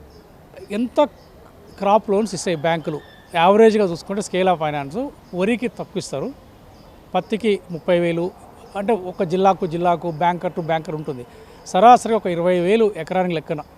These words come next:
ఒక రైతు తీసుకుంటే హండ్రెడ్ పర్సెంట్ రైతులు, హండ్రెడ్ పర్సెంట్ ఎకరాలకి తీసుకున్నా అది పద్దెనిమిది వేల కోట్లు అవుతుంది.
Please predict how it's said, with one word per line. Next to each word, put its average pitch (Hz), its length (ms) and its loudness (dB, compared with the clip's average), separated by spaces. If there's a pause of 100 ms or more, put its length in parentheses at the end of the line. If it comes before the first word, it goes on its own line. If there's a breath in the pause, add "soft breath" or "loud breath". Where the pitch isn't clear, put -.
(580)
ఒక 143 80 -10 (100)
రైతు 190 260 -2
తీసుకుంటే 143 380 -10 (480 loud breath)
హండ్రెడ్ 226 520 4
పర్సెంట్ 214 320 0 (100)
రైతులు, 170 320 -2 (440)
హండ్రెడ్ 196 440 -2
పర్సెంట్ 185 340 -4 (220)
ఎకరాలకి 170 480 -4
తీసుకున్నా 160 360 -6 (440 loud breath)
అది 190 80 -6 (100)
పద్దెనిమిది 160 380 -4
వేల 143 180 -4
కోట్లు 160 200 -8
అవుతుంది. 117 280 -14